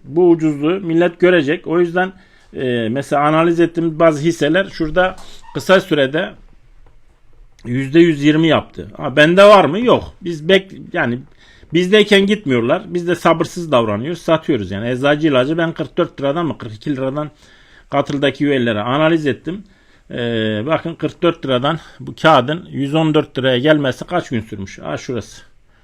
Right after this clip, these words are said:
Burası değilmiş. Şurası. İlk, ilk çıktığında bak şurada. Yedinci ayda kırk dört liradan analiz ettik katıldaki üyelere.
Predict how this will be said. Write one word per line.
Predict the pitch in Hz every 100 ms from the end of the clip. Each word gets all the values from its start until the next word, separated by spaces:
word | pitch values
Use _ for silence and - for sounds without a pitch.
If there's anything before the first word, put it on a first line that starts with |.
| _ _ _ _ _
Burası | - - 123 117 123
değilmiş. | 123 95 85 - - _
Şurası. | - 131 107 - - _ -
İlk, | 143 139 -
ilk | 180 -
çıktığında | - - 135 127 110
bak | 95 -
şurada. | - 180 113 92 _ - - -
Yedinci | 135 175 185 196 208
ayda | 196 151 156 208 214 - - - -
kırk | 190 -
dört | 208 185 -
liradan | 147 135
analiz | 147 175 190 196 190
ettik | 185 190 208 - - -
katıldaki | 160 156 170 170 160 170
üyelere. | 160 151 143 139 160 190